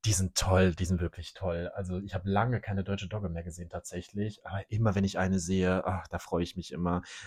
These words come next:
Wobei da ja auch ganz viele Probleme im Spiel sind, ne? Ähm, naja, aber ja, so im Großen und Ganzen, Nano ist sehr eigen.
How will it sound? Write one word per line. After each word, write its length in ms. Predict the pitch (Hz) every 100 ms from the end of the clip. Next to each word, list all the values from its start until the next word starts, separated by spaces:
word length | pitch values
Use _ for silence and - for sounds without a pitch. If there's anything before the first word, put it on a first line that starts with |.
| -
Wobei 440 | 95 92 95 92 92 -
da 200 | 95 90
ja 180 | 87 82
auch 420 | 87 87 - - _ _ _ _ _ _ -
ganz 240 | 104 90
viele 180 | - 95
Probleme 640 | - 90 90 90 98 95 90
im 120 | 92
Spiel 360 | - 95 90 90
sind, 300 | 92 90 92
ne? 280 | 90 92 - - - - - - -
Ähm, 600 | 107 107 104 104 101 - _ _ _ -
naja, 420 | 143 131 95 - -
aber 180 | 151
ja, 340 | 165 131 85 -
so 600 | 113 120 123 123 120 123 _ _ _ _ _ _ _ _ _ _ _
im 100 | 131
Großen 380 | 127 143 139 143
und 160 | 113 101
Ganzen, 680 | 110 113 - 117 107 107 - _ _ -
Nano 260 | 113 107 101
ist 120 | -
sehr 160 | 78 -
eigen. 340 | 69 -